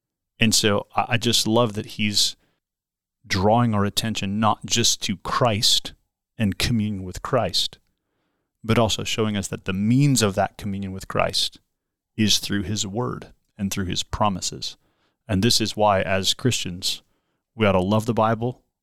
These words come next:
we ought to read the Bible, we ought to want to hear the Bible preached and taught, we ought to want to read books about the Bible like this one from Bavinck. We, we just ought to want to saturate our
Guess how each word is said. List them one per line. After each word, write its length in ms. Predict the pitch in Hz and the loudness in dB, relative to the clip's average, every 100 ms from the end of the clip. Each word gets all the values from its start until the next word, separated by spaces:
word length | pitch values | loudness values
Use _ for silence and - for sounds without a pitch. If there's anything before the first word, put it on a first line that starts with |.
| _ | _
we 200 | 104 92 | -4 -2
ought 80 | |
to 180 | 90 90 _ _ _ _ _ | -2 -8 _ _ _ _ _
read 260 | 92 110 | -2 2
the 80 | 113 | 2
Bible, 400 | 110 110 113 123 _ _ _ _ | 2 2 0 -4 _ _ _ _
we 120 | 98 98 | -6 -2
ought 100 | 92 | -2
to 80 | |
want 260 | 87 98 87 | -2 -6 -8
to 60 | - | -2
hear 140 | 113 | -2
the 80 | 101 | 0
Bible 300 | 98 98 92 | 0 0 -6
preached 360 | - 107 - | -6 -4 -4
and 100 | 90 | -6
taught, 400 | - - 113 - - _ _ _ _ - | -4 0 0 -2 -16 _ _ _ _ -4
we 100 | 107 | 0
ought 40 | |
to 80 | 92 | 0
want 180 | 90 95 | 0 -2
to 80 | 95 | -4
read 200 | 95 92 | -6 -4
books 220 | 101 - | -4 -4
about 300 | 87 92 101 | -2 -2 -2
the 80 | 117 | -2
Bible 360 | 110 113 117 | -2 0 0
like 200 | 101 95 | 0 -2
this 220 | - 98 - | -4 -6 -6
one 140 | 101 | -10
from 200 | - 92 | -8 -2
Bavinck. 460 | 92 107 113 - - - | 0 2 -2 -6 -14 -14
We, 160 | 101 113 | -12 -4
we 140 | 107 | -2
just 220 | 110 - - | 0 -2 0
ought 140 | 107 | 0
to 80 | 107 | 0
want 200 | 104 98 | -2 -4
to 80 | 95 | 0
saturate 640 | - 117 110 - 101 98 | 0 2 -2 -4 -8 -2
our 240 | 95 90 | -2 -2